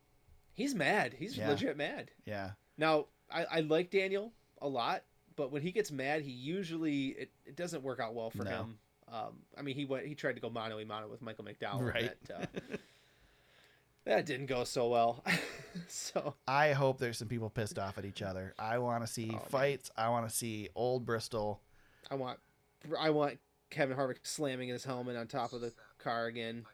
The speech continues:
Speaker 1: I mean, that was, that was just so much fun.
Speaker 2: I want chaos. Lots of chaos.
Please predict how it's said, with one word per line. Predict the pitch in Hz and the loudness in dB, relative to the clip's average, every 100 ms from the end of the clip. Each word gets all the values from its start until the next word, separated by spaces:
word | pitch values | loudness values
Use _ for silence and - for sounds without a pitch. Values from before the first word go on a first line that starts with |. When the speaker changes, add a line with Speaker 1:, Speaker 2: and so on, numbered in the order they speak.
| _ - - | _ -16 -8
Speaker 1:
I | 123 | -6
mean, | 113 131 127 - 156 | -4 -4 -6 -8 -4
that | 147 123 | -2 -2
was, | 120 113 - - _ _ - | -4 -6 -10 -12 _ _ -6
that | 135 | -6
was | 101 - | -6 -10
just | 110 - | -12 -10
so | 120 87 | -10 -12
much | 71 | -16
fun. | - 71 85 - | -18 -18 -12 -2
Speaker 2:
I | 104 | 0
want | 104 95 - | 0 -4 -6
chaos. | 92 87 80 71 107 - - - _ | -6 -4 -4 -6 -4 -6 -6 -12 _
Lots | 110 101 - | -6 -4 -6
of | - | -8
chaos. | 92 80 78 85 - - | -6 -6 -6 -8 -8 -10